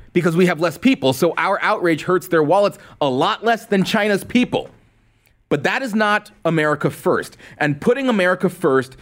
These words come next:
is what we're all about here. And maybe that's why you hear so much opposition to Trump's tariffs in the corporate media.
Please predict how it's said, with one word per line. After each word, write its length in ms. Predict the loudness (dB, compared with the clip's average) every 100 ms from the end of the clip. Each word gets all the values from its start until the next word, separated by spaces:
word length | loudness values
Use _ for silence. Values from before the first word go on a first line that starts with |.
| -6
is 160 | -2 0
what 180 | 0 2
we're 140 | 2
all 160 | 4 2
about 300 | 0 -2 0
here. 260 | -2 -2 -8 -6
And 200 | -2 0
maybe 380 | 2 2 0 0 -8 _
that's 260 | -6 -6 -2
why 220 | 0 2
you 160 | 2 2
hear 180 | 4 2
so 220 | 2 0
much 160 | 0
opposition 640 | 0 0 2 2 0 2 -2
to 100 | -2
Trump's 280 | -2 -4
tariffs 460 | -4 -2 0 0 -4 -18 -12 -4
in 120 | -2
the 60 | 0
corporate 340 | 0 0 2
media. 460 | 2 4 4 2